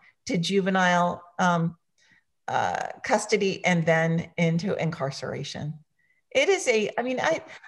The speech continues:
I just hope that, you know, you're,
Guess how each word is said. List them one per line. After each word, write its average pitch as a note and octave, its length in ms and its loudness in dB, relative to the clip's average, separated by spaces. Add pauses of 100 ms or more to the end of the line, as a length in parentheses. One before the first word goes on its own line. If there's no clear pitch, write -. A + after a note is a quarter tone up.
I G4+ 140 2
just - 260 -4
hope - 640 0 (120)
that, G#3+ 220 4 (840)
you C#4+ 140 -4
know, C#4 120 0
you're, A#3 380 -4